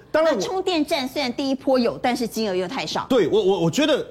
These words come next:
Speaker 1: 想办法，因为你看这里面有道路桥梁，有没有？我还有什么宽频建设？我觉得可以学学德国，把想，就挪一个名目嘛，因为德国很厉害，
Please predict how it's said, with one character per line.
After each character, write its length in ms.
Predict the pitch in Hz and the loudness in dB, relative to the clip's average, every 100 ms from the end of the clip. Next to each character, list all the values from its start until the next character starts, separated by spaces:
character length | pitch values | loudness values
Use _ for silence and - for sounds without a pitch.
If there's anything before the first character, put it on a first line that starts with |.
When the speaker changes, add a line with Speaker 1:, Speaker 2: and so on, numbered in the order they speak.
| - - - - | -16 -20 -16 -10
Speaker 1:
想 360 | - - 165 | -4 -2 -2
办 240 | 143 294 180 | 0 0 0
法， 240 | 139 104 240 | -4 -4 -2
因 60 | |
为 60 | 294 | -2
你 80 | 175 | 0
看 180 | 240 208 | 0 0
这 160 | 294 | 0
里 100 | 185 | 0
面 140 | 170 220 | 0 0
有 100 | 127 | 0
道 220 | - 202 | 0 0
路 180 | 196 147 | 0 -2
桥 220 | 143 123 | 0 0
梁， 220 | 123 107 | 0 -2
有 120 | 120 | 0
没 80 | 120 | 2
有？ 140 | 165 101 - - - - - - - | 0 -2 -12 -20 -20 -20 -20 -20 0
我 180 | 185 180 | 0 2
还 140 | 214 | 2
有 100 | 220 | 2
什 120 | 160 | 0
么 60 | 165 | -4
宽 200 | 170 233 | -2 0
频 160 | 175 | 0
建 200 | 170 214 | 0 0
设？ 180 | 175 170 - - | 2 -2 -4 -2
我 120 | 180 | 0
觉 160 | 175 302 | 2 0
得 80 | - | 2
可 120 | 262 | 0
以 60 | |
学 220 | 202 - 170 | 0 2 2
学 160 | 165 | 2
德 260 | - 127 165 | 0 0 0
国， 260 | - 104 - - - _ - | 0 -6 -8 -18 -20 _ -2
把 120 | 220 | -2
想， 320 | 208 208 175 - 202 | 0 -2 -2 -8 -4
就 140 | 185 269 | 0 4
挪 340 | 202 196 208 | 4 4 2
一 40 | |
个 80 | 226 | 0
名 240 | 214 190 214 | 0 0 0
目 260 | 294 254 | 0 2
嘛， 180 | 143 110 - - | 0 -4 -8 -4
因 100 | 294 | 0
为 60 | 330 | 2
德 180 | 277 240 | 2 2
国 160 | 226 | 2
很 160 | 175 143 | 0 -2
厉 160 | 214 | 0
害， 160 | 208 156 | 0 -2